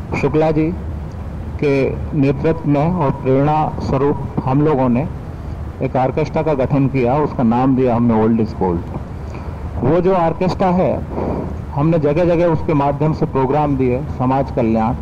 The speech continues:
और रोगी कल्याण समिति को उस ऑर्केस्ट्रा के माध्यम से और भूले बिसरे गीतों को सुनाकर हम लोगों ने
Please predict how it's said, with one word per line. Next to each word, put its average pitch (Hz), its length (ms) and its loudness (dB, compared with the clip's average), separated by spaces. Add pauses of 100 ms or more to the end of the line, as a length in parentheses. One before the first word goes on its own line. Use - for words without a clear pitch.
(600)
और 127 120 0
रोगी 170 300 2
कल्याण 165 420 2
समिति 151 440 0
को - 300 0 (640)
उस 185 240 0
ऑर्केस्ट्रा 185 720 0
के 190 180 2
माध्यम 147 520 0
से 98 240 -4 (1120)
और 127 460 0 (220)
भूले 180 300 4
बिसरे 175 320 0
गीतों 156 300 0
को 156 120 0
सुनाकर 131 540 0 (640)
हम 170 180 2
लोगों 156 280 2
ने 120 200 0